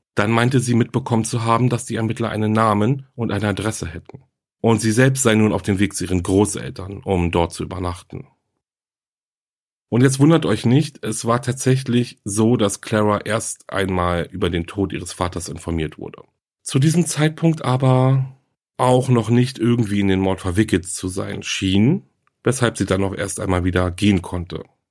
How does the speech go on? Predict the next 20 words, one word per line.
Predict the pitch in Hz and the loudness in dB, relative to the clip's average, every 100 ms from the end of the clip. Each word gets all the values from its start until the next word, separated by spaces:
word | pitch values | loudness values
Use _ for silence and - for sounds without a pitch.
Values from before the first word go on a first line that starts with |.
| _ _ _ _ _ _ _ _ _ _ _ _ _ _ _ _ - | _ _ _ _ _ _ _ _ _ _ _ _ _ _ _ _ -4
Catherine | 156 156 143 | -2 0 2
Inglis | 160 165 151 156 | 4 6 4 2
beendete | - 117 123 127 107 | -4 2 2 4 2
ihre | 98 107 104 | 2 0 2
belastende | 98 95 - - 90 | 2 2 -2 -4 -4
Aussage | 95 98 - 90 92 | -2 -4 -4 -6 -6
gegen | 92 92 | -8 -8
den | 95 92 | -10 -8
Hauptverdächtigen | 98 - 90 92 - 90 80 87 | -8 -6 -8 -8 -10 -12 -10 -10
Kai | - 98 95 | -10 -10 -10
Harper | 95 113 117 104 | -2 -2 0 -4
damit, | - 117 117 127 135 _ _ | 0 0 2 0 -2 _ _
dass | 139 135 | -4 0
sie | 151 | 2
anbot, | 131 127 127 131 | 2 2 0 0
gegen | 120 107 | -2 0
ihn | 117 | -2
vor | - 117 | -4 -4
Gericht | 113 131 - | -4 -6 -2
auszusagen. | 123 123 - 90 87 - - | -2 -2 -4 -6 -6 -8 -14